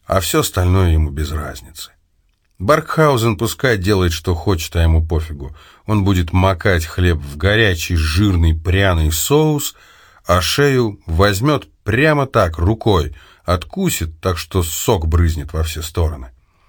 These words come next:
«Прибавь ходу, Эмиль, я спешу». «С чего это вдруг?» — спросил Баркхаузен,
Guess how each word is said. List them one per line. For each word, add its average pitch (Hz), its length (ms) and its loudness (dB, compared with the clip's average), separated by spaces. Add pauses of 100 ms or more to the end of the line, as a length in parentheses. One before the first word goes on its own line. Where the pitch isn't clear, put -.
(960)
«Прибавь 101 440 2
ходу, 120 440 0
Эмиль, 92 440 2
я 90 220 0
спешу». 87 580 -4 (960)
«С - 80 -14
чего 156 380 2
это 95 180 0
вдруг?» — 85 320 2
спросил 87 420 -2
Баркхаузен, 85 880 2